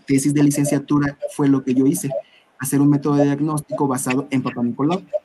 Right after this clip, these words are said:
Lo que se hace es tomar una, una muestra de,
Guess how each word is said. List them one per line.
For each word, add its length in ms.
Lo 140
que 100
se 160
hace 340
es 160
tomar 420
una, 580
una 200
muestra 400
de, 540